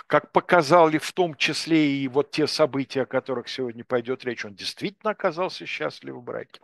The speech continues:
А, вот, вот такая вот, значит, картинка.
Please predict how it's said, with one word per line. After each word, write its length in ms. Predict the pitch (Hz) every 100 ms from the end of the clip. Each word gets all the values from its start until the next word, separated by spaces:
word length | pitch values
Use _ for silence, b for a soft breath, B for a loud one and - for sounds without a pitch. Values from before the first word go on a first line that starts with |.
| _ _ - B B B B B
А, 560 | 139 135 131 127 123 127
вот, 300 | 285 302 -
вот 240 | 170 254 -
такая 420 | 156 143 156 135
вот, 240 | 104 127
значит, 500 | - 95 104 - 98
картинка. 520 | - 98 - - _